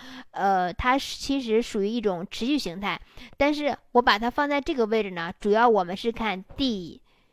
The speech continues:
第五根 K 线，也就是最后一根 K 线和第四根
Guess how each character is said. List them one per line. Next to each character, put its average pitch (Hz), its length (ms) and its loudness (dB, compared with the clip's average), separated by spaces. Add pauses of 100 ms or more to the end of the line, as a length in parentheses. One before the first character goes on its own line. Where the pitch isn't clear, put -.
(680)
第 320 120 2
五 190 180 0
根 247 160 6
K 240 140 2
线， 175 200 -4
也 190 60 -4
就 240 100 2
是 277 140 0
最 349 240 2
后 320 180 6
一 233 140 0
根 226 160 2
K 240 220 -2
线 220 240 -2 (340)
和 240 340 4 (380)
第 311 240 0
四 - 240 -4
根 196 260 6